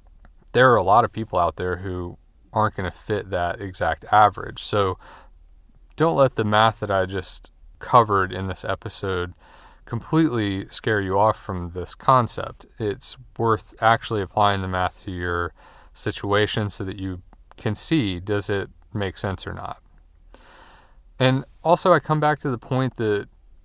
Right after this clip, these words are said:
most car purchases aren't, aren't made on one point, on just something like fuel savings. Most people are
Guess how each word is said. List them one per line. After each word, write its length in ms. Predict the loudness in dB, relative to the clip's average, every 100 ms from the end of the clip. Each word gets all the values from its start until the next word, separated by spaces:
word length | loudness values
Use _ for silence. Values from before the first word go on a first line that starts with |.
| _ -4
most 300 | 0 2 4
car 180 | 4 4
purchases 440 | 2 -2 -2 0
aren't, 300 | 0 0 -4
aren't 280 | -2 0 0
made 420 | -4 -4 -2 -4 -4
on 460 | -2 0 -2 -6 -8
one 560 | -10 -4 0 0 -2 -6
point, 540 | -8 -6 -6 -10 -20 -20 -12
on 260 | -4 -4 -4
just 360 | 0 0 0 -2
something 420 | -4 -4 -4 -4
like 220 | -6 -8
fuel 280 | -6 -4 -4
savings. 640 | -6 -8 -10 -12 -14 -16 -18 -20 -16 -4
Most 280 | 0 0 0
people 260 | -6 -2
are 360 | 2 2 2